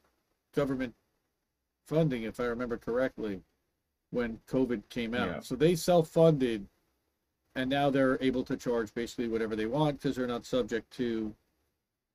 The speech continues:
Speaker 1: um, federal pricing, and we, we, of course, have no federal price control.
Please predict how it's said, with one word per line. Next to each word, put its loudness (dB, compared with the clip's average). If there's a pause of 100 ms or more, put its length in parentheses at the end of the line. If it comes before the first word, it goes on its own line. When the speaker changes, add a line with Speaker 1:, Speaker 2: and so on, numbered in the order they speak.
(200)
Speaker 1:
um, -6 (520)
federal 0
pricing, -4
and -6
we, -6
we, -6
of -10
course, -4
have -6
no -6
federal -4
price 0
control. -8